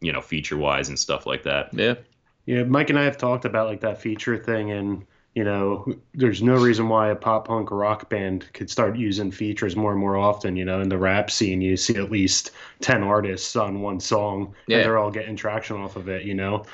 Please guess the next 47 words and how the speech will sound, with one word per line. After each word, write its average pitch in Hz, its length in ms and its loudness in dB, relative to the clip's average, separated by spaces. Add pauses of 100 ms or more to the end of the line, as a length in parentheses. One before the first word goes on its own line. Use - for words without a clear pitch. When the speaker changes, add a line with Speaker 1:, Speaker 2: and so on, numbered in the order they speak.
(260)
Speaker 3:
And 110 120 0
I 98 220 0
feel 131 260 2
Speaker 2:
Why - 100 4
Speaker 3:
like - 20 -
Speaker 2:
not? - 100 0
Speaker 3:
it 151 180 0
could 135 180 -2
be 123 200 0
something 120 400 -4
that's 110 240 -4
frowned 107 300 -4
upon 117 320 0
in 110 580 -2
the 120 80 0
pop 113 300 0
punk 120 220 0
rock 120 280 0
scene, 127 240 0
but 104 180 0
why? 104 420 2
You 104 140 -8
know, 98 180 -4
I 101 40 -2
mean, 98 260 -2
I 101 100 -4
Prevail, 104 460 2
when 104 120 2
they 98 100 0
did 98 180 -2
their 98 140 0
cover, 104 460 0 (260)
got 107 120 2
a 92 40 -2
bunch 104 280 0
of 98 320 -4 (320)
crap 113 360 0
for, 104 460 -2
you 104 160 -4
know, 98 100 -2
doing 98 220 0
a 95 60 0
Taylor 101 280 2
Swift - 300 -2
song, 98 240 2
and 92 80 0
that's 98 200 -4